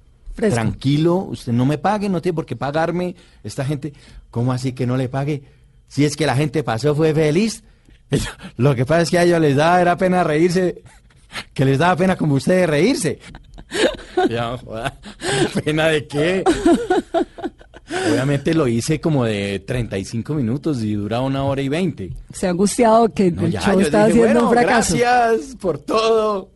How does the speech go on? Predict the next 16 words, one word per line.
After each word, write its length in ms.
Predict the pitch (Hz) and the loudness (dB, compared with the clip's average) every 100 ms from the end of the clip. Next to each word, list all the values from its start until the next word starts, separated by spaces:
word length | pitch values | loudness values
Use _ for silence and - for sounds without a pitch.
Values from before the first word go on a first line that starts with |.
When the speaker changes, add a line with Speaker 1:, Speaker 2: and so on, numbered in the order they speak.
| _ - 214 170 | _ -20 -20 -12
Speaker 2:
Y 140 | 139 135 | -4 -2
ahí 300 | 135 143 143 | 0 -2 -4
cuando 280 | 160 131 | -4 -4
dije 200 | 107 139 170 | -4 -4 -2
gracias, 380 | 180 170 180 | -2 -2 -6
aplaudieron 600 | 160 - 110 95 120 156 | -8 -6 -6 -4 -2 0
muchísimo. 840 | 185 165 - 208 247 254 165 107 - _ _ _ _ | 2 0 -2 -4 -4 -4 -4 -6 -12 _ _ _ _
Speaker 1:
Y 80 | 208 | -2
por 120 | 262 | 4
ejemplo, 380 | 269 262 302 302 | 4 4 4 2
cuando 380 | 330 285 226 202 | 4 4 4 4
va 420 | 202 202 220 226 | 4 4 2 2
a 80 | 240 | 2
Nariño, 460 | 233 214 240 196 | 4 4 4 4
a 60 | 170 | 0
Pasto, 560 | - 190 165 - 156 | 2 0 0 -2 -4